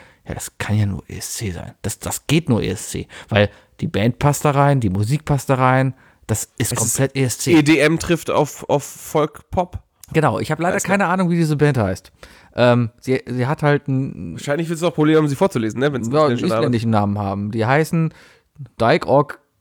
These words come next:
Speaker 1: Gagnamagnit. Keine Ahnung, wie spricht man denn dieses D mit dem X drüben aus? Dieses dänische oder dieses isländische D, wo oben so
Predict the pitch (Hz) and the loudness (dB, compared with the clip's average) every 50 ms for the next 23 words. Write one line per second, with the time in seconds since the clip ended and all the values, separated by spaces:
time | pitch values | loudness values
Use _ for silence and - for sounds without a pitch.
0 | _ _ - 131 151 147 - 143 143 143 139 135 139 139 135 131 131 127 131 131 | _ _ 0 0 0 0 -2 -2 0 0 2 2 2 0 0 0 0 0 0 0
1 | 131 131 131 131 127 117 120 123 120 127 131 127 117 - _ - - - - 143 | 2 2 2 2 0 -2 -2 -2 0 0 0 0 -2 -2 _ -12 -16 -6 -2 0
2 | 185 190 156 160 160 131 113 131 - - 190 185 - - 180 160 151 143 135 139 | 0 0 2 0 0 0 -2 -4 -4 -4 -6 -6 -4 -4 -2 -2 0 0 0 0
3 | 135 127 135 143 131 123 120 104 135 147 180 185 151 139 123 - 175 - - - | 0 0 0 0 2 0 0 2 2 4 4 4 2 0 -2 -2 -4 -6 -8 -6
4 | 139 123 107 104 98 98 101 104 - - _ - 123 117 113 107 104 - 123 127 | -4 -2 -2 0 0 -2 -2 -4 -6 -10 _ -4 -2 0 0 0 0 2 2 2
5 | 131 127 117 - 127 117 113 113 85 117 117 113 113 113 117 117 113 110 - 147 | 2 2 2 2 4 4 4 4 2 2 2 2 2 2 2 0 0 -2 -4 -6
6 | 139 - 123 120 123 120 117 - 120 113 117 117 - - - _ _ _ _ _ | -6 -2 0 0 0 0 0 2 2 4 4 2 0 -4 -14 _ _ _ _ _
7 | _ _ _ _ - 117 110 117 131 143 156 156 156 160 151 135 120 _ _ _ | _ _ _ _ -8 -4 0 2 4 4 6 6 4 2 2 0 -4 _ _ _
8 | - 123 131 123 143 147 151 143 123 127 127 127 120 117 | -6 -4 0 2 2 2 2 2 0 0 0 0 -2 -4